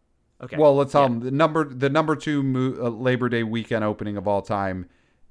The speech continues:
Speaker 2: is listed as being Tenet at twenty million dollars, which,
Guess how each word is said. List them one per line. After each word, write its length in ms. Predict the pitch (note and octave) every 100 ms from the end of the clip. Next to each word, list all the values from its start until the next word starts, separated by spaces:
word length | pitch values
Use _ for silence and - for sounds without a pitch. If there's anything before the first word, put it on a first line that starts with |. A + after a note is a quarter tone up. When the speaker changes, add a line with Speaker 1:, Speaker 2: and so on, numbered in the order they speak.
| -
Speaker 2:
is 180 | C3
listed 400 | A#2 B2 C3+ -
as 160 | A#2 G2
being 220 | A#2 G2+
Tenet 580 | - - A2 E2 D2 - _ -
at 140 | G#2+ -
twenty 320 | A#2+ A#2 A2
million 320 | G2+ G2 F#2
dollars, 480 | G2 F2+ F2+ F#2+ F#2+
which, 280 | G#2+ G#2